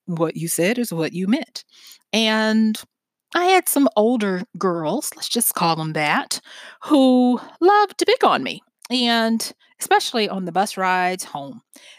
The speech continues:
And so one of them told me something to this effect. And like I said, I can't remember exactly, so I just tried to give you the spirit of it. But one thing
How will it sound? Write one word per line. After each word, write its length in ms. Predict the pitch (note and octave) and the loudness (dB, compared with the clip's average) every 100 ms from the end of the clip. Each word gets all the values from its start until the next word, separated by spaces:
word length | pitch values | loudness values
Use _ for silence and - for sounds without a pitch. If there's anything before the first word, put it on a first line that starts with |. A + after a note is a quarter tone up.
| _ | _
And 360 | F#3 F#3 F#3 G3 | -4 -2 -2 -4
so 260 | F#3+ F3 | -2 0
one 240 | F3+ C4+ E4+ | 2 2 2
of 140 | A#3+ | 0
them 260 | G3+ F3+ F#3 | 0 -2 -2
told 300 | - G#3 F#3 | -4 -4 -2
me 140 | F3 | -2
something 500 | - E3 E3 C#3+ A2+ - _ - | -2 -4 -6 -10 -10 -16 _ -2
to 140 | - | 0
this 220 | E3 D#3+ - | 2 0 -2
effect. 460 | - D3+ - - | -2 -4 -4 -10
And 120 | C#3+ | -8
like 160 | D3+ D#3 | -6 -4
I 60 | E3+ | -4
said, 160 | E3 | -4
I 60 | D3 | -4
can't 260 | - D#4 | -2 0
remember 280 | C4 C4 B3 | 2 4 4
exactly, 460 | G#3 F#3+ G#3+ G3+ F3+ | 2 2 0 0 -2
so 120 | - | 0
I 40 | |
just 160 | F3 F#3 | -2 -2
tried 220 | E4+ E4 | 0 0
to 80 | G#3+ | -2
give 240 | F#3+ F#3+ | -4 -4
you 80 | F3+ | -4
the 120 | E3+ | -2
spirit 840 | - - - C5 C#5 C5 F3 - - | -2 -2 4 6 8 6 4 2 0
of 200 | F3 C3 | 2 2
it. 180 | - - _ - - - - - | -2 -16 _ -20 -20 -20 -18 -2
But 100 | C#4 | 0
one 260 | D#4 C5 A#4 | 0 -2 0
thing 440 | C#4+ C4+ C4 C4 | 2 2 0 -2